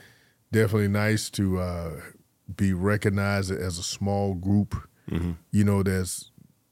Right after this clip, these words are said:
Speaker 1: been able to achieve, achieve that, and the university to think that highly,
Speaker 2: Mm-hmm.
Speaker 1: uh,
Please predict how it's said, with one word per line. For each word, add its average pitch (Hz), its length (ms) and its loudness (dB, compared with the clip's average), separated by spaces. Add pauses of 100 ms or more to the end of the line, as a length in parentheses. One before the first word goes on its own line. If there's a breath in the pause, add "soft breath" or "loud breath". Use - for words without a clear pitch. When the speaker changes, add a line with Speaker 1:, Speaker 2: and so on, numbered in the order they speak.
Speaker 1:
been 101 240 0
able 101 300 2
to 98 200 0
achieve, 104 380 0
achieve 101 600 2
that, 101 240 0
and 90 360 -6
the 92 120 -2
university 95 680 0
to 87 140 -6
think 95 340 -4
that 98 180 -2
highly, 95 640 -4 (140)
Speaker 2:
Mm-hmm. 85 240 0 (360)
Speaker 1:
uh, 92 260 -2